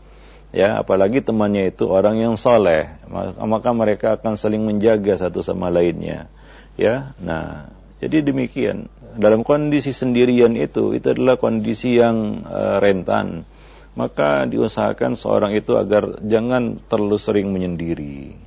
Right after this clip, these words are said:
ya, terlalu suka sendiri. Karena sendiri itu, ya, ada be-, ada banyak, eh, godaan yang ada di situ. Sendiri itu, uzlah itu, kalau tanpa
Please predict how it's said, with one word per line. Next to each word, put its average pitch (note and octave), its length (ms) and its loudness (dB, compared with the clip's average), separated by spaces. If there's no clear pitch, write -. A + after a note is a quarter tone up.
ya, F2+ 400 -6
terlalu G2 320 0
suka G2+ 320 -2
sendiri. E2 800 -4
Karena C#3+ 160 4
sendiri B2+ 640 2
itu, C3+ 520 0
ya, F2+ 720 -2
ada A2 400 4
be-, G#2 320 0
ada G#2+ 640 6
banyak, A2+ 560 2
eh, G#2 560 6
godaan A2+ 560 6
yang G2+ 240 0
ada F#2+ 240 2
di F2 160 0
situ. D#2+ 480 -4
Sendiri A#2 560 2
itu, G#2 240 -2
uzlah G#2+ 480 2
itu, G#2 320 0
kalau A2+ 320 2
tanpa A#2 480 4